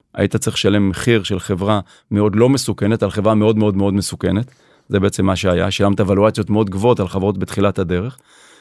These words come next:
והיום המשקיעים אומרים, "רגע, רגע, רגע, במצב של היום, אני רוצה את זה הפוך,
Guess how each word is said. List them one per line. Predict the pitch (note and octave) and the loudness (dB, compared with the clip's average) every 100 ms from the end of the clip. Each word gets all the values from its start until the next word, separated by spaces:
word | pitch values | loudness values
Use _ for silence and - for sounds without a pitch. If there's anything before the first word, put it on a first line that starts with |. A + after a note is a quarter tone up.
| _ - | _ -2
והיום | G#2 D#3+ | 2 4
המשקיעים | F#3+ D#3 C#3 | 2 0 2
אומרים, | C3 A#2+ | 2 2
"רגע, | B2 A#2+ | 2 2
רגע, | G#2 G#2 G2 | 2 2 2
רגע, | F#2+ G#2+ | 0 0
במצב | C3+ G#2 F#2+ C#3+ | 0 0 0 -2
של | C3 D3+ | 0 2
היום, | E3 G#3+ G3+ _ _ _ _ | 2 0 -6 _ _ _ _
אני | G#2+ | 0
רוצה | A#2 D3 | 2 2
את | C3 | 2
זה | |
הפוך, | B2+ - G#2 | 2 0 -4